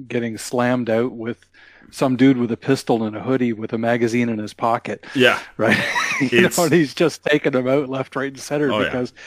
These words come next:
Speaker 1: he's invested in skills,
Speaker 2: Mm-hmm.
Speaker 1: whereas they've invested in appearance.
Speaker 2: Absolutely. Now, a couple other things I kinda wanna break into, and I don't know if you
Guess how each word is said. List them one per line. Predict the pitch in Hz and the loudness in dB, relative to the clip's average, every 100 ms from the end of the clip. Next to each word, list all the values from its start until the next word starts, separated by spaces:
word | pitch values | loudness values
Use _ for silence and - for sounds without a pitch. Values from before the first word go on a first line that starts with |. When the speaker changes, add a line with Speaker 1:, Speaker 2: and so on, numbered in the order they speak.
| - _ | -20 _
Speaker 1:
he's | 180 185 | 2 4
invested | 170 151 147 - 143 | 2 2 2 2 0
in | 123 113 | 0 -2
skills, | - - 147 127 110 - _ - | -4 0 2 2 0 -8 _ -16
Speaker 2:
Mm-hmm. | 101 110 135 | -10 -8 -4
Speaker 1:
whereas | 120 127 117 | 0 0 2
they've | 127 143 135 | 6 6 6
invested | 139 123 127 123 - 120 | 2 0 0 0 -6 -6
in | 110 107 107 120 | -6 -8 -12 -16
appearance. | - 131 117 101 - - - _ _ 87 | -14 -10 -10 -10 -18 -20 -20 _ _ -4
Speaker 2:
Absolutely. | 85 80 82 80 82 80 85 87 _ _ _ - | -4 -4 -12 -8 -8 -6 -8 -8 _ _ _ -4
Now, | 110 120 117 117 - _ _ _ _ _ _ _ _ _ _ _ | 0 0 0 -4 -8 _ _ _ _ _ _ _ _ _ _ _
a | |
couple | - 160 151 | -4 0 2
other | 131 | 2
things | 123 127 123 | 0 0 0
I | 110 | -2
kinda | 110 117 | -2 0
wanna | 113 107 | 0 -2
break | - 107 104 - | -2 0 0 -2
into, | 95 98 90 80 80 - _ _ _ | -4 -4 -6 -6 -8 -14 _ _ _
and | - | -8
I | 95 | -6
don't | 92 107 113 - | -4 -2 -2 -2
know | 139 143 135 123 - - - - | -2 0 -2 -6 -16 -20 -14 -4
if | 101 - _ _ _ | -4 -6 _ _ _
you | - 92 104 104 104 104 | -12 -4 -2 0 -2 -4